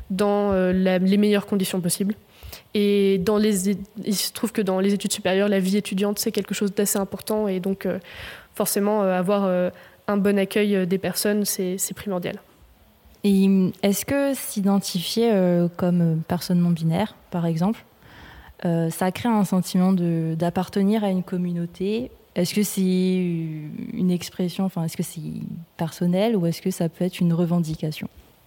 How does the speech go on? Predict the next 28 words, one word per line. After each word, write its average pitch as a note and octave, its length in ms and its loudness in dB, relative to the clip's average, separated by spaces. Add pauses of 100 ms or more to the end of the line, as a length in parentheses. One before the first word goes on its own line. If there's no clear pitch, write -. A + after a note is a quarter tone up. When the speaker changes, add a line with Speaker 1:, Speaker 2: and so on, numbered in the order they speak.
(120)
Speaker 1:
L'un A#3 160 4
n'empêche A3+ 300 2
pas G#3 120 4
l'autre, G#3 360 0 (100)
j'ai - 100 0
envie G#3 160 4
de F#3+ 60 -2
dire. A#3 240 2
C'est - 400 2
à A3+ 80 2
la A3+ 100 2
fois A3+ 400 2
une G#3 140 0
expression G3+ 340 -2
personnelle, A3 380 0
puisque, - 300 -4
euh, F#3 260 2 (720)
ça F#3 220 -2
me F#3+ 120 2
permet G#3+ 540 0 (440)
au A3+ 120 2
jour G#3+ 180 2
le G3+ 140 4
jour A3 400 2
de G3 180 -2
me G#3+ 80 0
sentir G3+ 380 -2
mieux. G#3+ 240 2